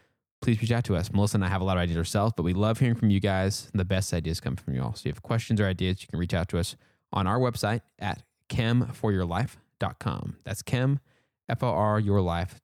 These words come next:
dot com. If you'd like to help us keep our show going and contribute to cover the cost of making it,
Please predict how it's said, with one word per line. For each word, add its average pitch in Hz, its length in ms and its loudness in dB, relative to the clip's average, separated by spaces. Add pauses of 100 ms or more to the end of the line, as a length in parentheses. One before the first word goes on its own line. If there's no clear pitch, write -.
dot 87 280 -2
com. - 380 -6 (1000)
If 135 60 -2
you'd 120 60 2
like 135 100 0
to 135 40 4
help 123 120 4
us 113 100 0
keep 123 160 0
our 117 80 2
show 107 200 2
going 104 340 4
and 101 80 -2
contribute 101 360 -4
to 87 60 -2
cover 110 200 -4
the 98 80 -4
cost 87 320 -4
of - 60 -4
making 139 300 0
it, 92 160 0